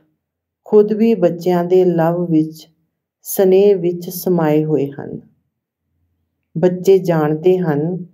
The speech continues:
ਕਿ ਬ੍ਰਹਮਾ ਮਾਂ ਦਾ ਬੱਚਿਆਂ ਵਿੱਚ ਬਹੁਤ ਸਨੇਹ ਰਿਹਾ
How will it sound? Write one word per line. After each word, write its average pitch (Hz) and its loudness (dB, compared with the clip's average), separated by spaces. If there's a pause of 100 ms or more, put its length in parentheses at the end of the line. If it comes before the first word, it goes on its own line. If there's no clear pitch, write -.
(420)
ਕਿ 208 2
ਬ੍ਰਹਮਾ 175 0
ਮਾਂ 160 0
ਦਾ 165 -2
ਬੱਚਿਆਂ 160 -2
ਵਿੱਚ 156 -4 (680)
ਬਹੁਤ 175 0
ਸਨੇਹ 185 0
ਰਿਹਾ 151 -2